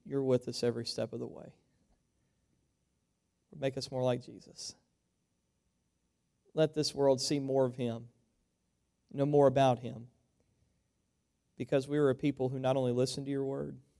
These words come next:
but we are a people who choose to live your word.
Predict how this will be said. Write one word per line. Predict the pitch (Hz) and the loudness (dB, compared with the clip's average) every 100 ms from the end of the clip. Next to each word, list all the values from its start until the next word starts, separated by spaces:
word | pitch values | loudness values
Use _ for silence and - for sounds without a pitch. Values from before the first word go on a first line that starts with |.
| _ _ _ _ _ _ _ _ _ _ _ _ _ | _ _ _ _ _ _ _ _ _ _ _ _ _
but | 135 | -10
we | 139 143 | -2 0
are | 123 | 2
a | 120 | 0
people | 139 127 123 | -2 -4 -6
who | 120 120 | -6 -10
choose | - 127 117 | -4 -4 -4
to | 120 | -6
live | 120 110 | -6 -6
your | - | -10
word. | - - - | -16 -20 -20